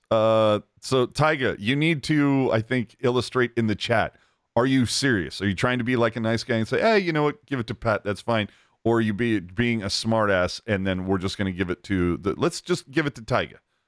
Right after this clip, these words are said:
It's on you, dude. Should we just give it to the person who's second, uh, you know, next caller? While you do that, uh, Jerk and I are gonna try to figure out what the hell are we gonna do for the four games this week.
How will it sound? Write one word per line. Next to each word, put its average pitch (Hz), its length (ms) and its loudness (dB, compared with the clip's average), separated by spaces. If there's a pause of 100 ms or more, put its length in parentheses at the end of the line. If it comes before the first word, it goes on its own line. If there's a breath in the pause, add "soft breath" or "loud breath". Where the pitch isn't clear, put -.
(360)
It's 113 140 -2
on 151 200 2
you, 151 200 2
dude. 104 420 2 (380)
Should 120 180 -2
we 117 80 2
just 113 160 -2
give 127 160 -2
it 110 80 -6
to 113 80 -10
the 107 80 -4
person 117 400 -2
who's 101 400 -2
second, 107 480 -6 (680)
uh, 92 200 -2
you 98 140 -4
know, 87 100 -2
next 87 300 -6
caller? 69 340 -6 (720)
While 139 240 2
you 135 200 0
do 123 200 0
that, 98 400 0 (240)
uh, 92 320 4
Jerk 113 340 -4
and 113 80 -2
I 104 60 0
are 104 100 0
gonna 98 180 -4
try 104 160 -2
to 95 60 -4
figure 98 300 -2
out 92 120 0
what 127 180 -2
the 104 100 0
hell 117 200 0
are 117 40 0
we 113 80 -2
gonna 107 160 -2
do 98 140 -4
for 98 100 -6
the 92 80 -4
four 101 220 -2
games 90 280 -6
this 92 220 -8
week. 80 240 -12